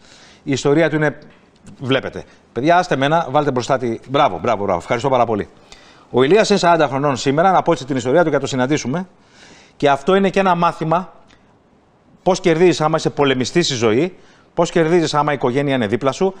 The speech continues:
αλλά και ένα μάθημα σε πολλούς γονείς οι οποίοι, ε, ε, θέλουν τα παιδιά τους να γίνουν τουλάχιστον Μαραντόνα και δεν δίνουν και βάση και στις σπουδές και τα λοιπά. Και κάποια στιγμή τελειώνει το ποδόσφαιρο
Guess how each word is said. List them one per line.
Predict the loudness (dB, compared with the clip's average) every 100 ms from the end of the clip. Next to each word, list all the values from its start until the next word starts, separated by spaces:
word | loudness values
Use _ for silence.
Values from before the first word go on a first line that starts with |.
| -18 -8
αλλά | -2 0
και | 0
ένα | 0
μάθημα | 2 0 0
σε | -6
πολλούς | -2 -2 -2
γονείς | -2 -2 -2 -2
οι | -4
οποίοι, | -2 -2 -2 -6 -20 -20 _
ε, | 0 2 4 4 4 2 2 2 4
ε, | 4 2 0 -2 -4 -8 -12
θέλουν | -4 -4 -2
τα | -2
παιδιά | 0 -2
τους | -2 -4
να |
γίνουν | -2 -2 -2 -2
τουλάχιστον | 0 0 0 -4 -2
Μαραντόνα | 0 0 0 -2 -2 -6 -16 _ _ _ _ _ -20 -20 -20 _ _ _ _ _ _
και | -2 2
δεν | 4
δίνουν | 4 2
και | 0 2
βάση | 2 0 -4
και |
στις | -8 -8
σπουδές | -6 0 0 0
και |
τα | -4
λοιπά. | -4 0 -2 -2
Και | -2
κάποια | -4 -2
στιγμή | -4
τελειώνει | -2 2 2 0
το |
ποδόσφαιρο | 0 0 0 -2 -6